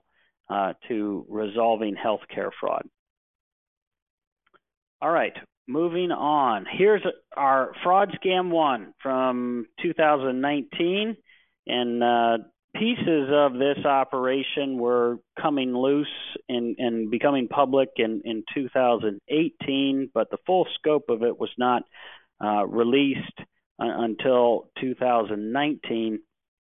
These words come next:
So Operation Brace Yourself was the, uh, name that the Joint Healthcare,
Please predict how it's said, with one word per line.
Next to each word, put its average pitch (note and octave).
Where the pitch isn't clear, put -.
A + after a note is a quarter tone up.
So C3
Operation D3+
Brace D3
Yourself C#3+
was A#2
the, A2+
uh, G#2
name D3
that A#2
the A2
Joint C#3+
Healthcare, C#3